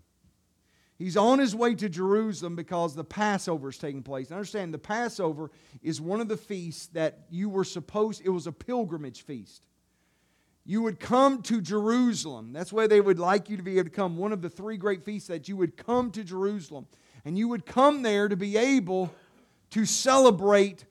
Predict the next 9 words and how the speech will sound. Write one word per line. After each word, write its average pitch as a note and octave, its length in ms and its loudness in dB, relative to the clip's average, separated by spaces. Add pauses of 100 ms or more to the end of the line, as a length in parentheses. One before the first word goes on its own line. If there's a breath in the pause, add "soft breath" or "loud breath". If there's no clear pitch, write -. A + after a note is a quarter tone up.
(260 soft breath)
whenever, G3+ 720 2
like G3 180 0
we G3 100 -6
talked G#3 240 0
about G#3+ 220 0
Wednesday G#3+ 320 -8
night, E3 300 -4 (560 soft breath)
how G#3+ 300 6
that F#3+ 320 0